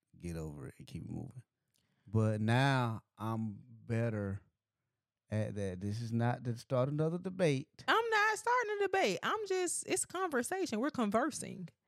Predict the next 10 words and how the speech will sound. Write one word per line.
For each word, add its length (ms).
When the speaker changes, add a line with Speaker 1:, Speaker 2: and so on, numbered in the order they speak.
Speaker 1:
Oh. 300
Speaker 2:
I 220
feel 320
like 600
it's 220
crazy 460
that 260
you 100
say 360
that 340